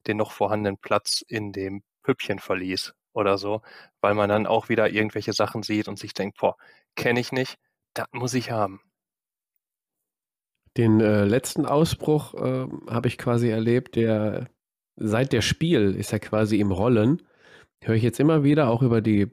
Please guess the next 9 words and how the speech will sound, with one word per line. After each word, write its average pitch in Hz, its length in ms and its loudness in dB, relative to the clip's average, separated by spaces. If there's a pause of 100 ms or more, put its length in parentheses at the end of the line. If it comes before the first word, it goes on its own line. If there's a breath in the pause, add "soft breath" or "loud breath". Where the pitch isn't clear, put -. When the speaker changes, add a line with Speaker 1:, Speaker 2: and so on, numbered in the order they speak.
(140)
Speaker 2:
Discord-Kanäle 117 1000 2
quasi, 117 580 0
dass 107 180 -2
dieses, 110 400 -4
äh, 104 240 0
Virus 120 400 0
Freebooters - 580 -2
Fate 143 300 2
sich, - 380 -4